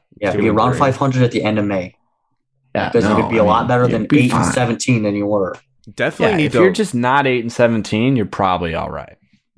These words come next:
Speaker 2: And if
Speaker 1: Tomorrow, all I'm saying is just sprinkle, um, re-, redemption, revenge game for Eduardo.
Speaker 2: Oh.
Speaker 3: Are you
Speaker 2: Yes.
Speaker 3: pitching tomorrow?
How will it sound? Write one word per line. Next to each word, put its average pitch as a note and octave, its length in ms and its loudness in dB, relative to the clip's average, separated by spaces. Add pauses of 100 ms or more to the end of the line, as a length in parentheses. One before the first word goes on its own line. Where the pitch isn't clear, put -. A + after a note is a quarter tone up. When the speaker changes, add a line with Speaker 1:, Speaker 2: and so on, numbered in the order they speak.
(160)
Speaker 2:
And C#3+ 300 0 (160)
if A#2+ 160 -4
Speaker 1:
Tomorrow, B2+ 460 2
all B2 220 2
I'm B2+ 120 4
saying B2+ 200 0
is G#2 120 -4
just G#2 160 -4
sprinkle, A2+ 640 -2 (240)
um, G2 560 -2 (800)
re-, A#2 500 0 (160)
redemption, A#2 680 -2 (280)
revenge A#2 440 2
game G2+ 220 -2
for G2 520 -2
Eduardo. G2+ 600 -2 (760)
Speaker 2:
Oh. G#2 380 -6 (440)
Speaker 3:
Are - 60 -12
you A2 80 0
Speaker 2:
Yes. G2+ 100 -2
Speaker 3:
pitching G2+ 300 0
tomorrow? E2 400 -4